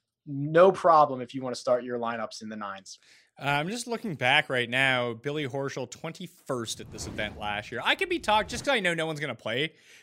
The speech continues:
Speaker 2: Billy Horschel, that maybe that's a key to unlocking something. And I talked about, like, a balanced lineup. Even if you build a balanced lineup this week, you're leaving money on the table because there's very few high-priced options.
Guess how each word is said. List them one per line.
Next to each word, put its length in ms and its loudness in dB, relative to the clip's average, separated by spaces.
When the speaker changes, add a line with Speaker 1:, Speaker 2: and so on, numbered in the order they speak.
Speaker 2:
Billy 240 2
Horschel, 460 -2
that 360 0
maybe 520 -4
that's 280 0
a 80 -6
key 360 -8
to 160 -8
unlocking 480 -4
something. 320 -8
And 100 -10
I 80 -2
talked 220 4
about, 160 0
like, 100 2
a 60 0
balanced 480 0
lineup. 280 -2
Even 160 -8
if 80 -6
you 120 -6
build 260 -2
a 60 -2
balanced 400 -2
lineup 260 -6
this 160 -8
week, 160 -12
you're 140 -4
leaving 280 -2
money 240 0
on 140 -2
the 80 -10
table 380 -6
because 240 -8
there's 260 -10
very 300 -4
few 280 -8
high-priced 600 -6
options. 500 -10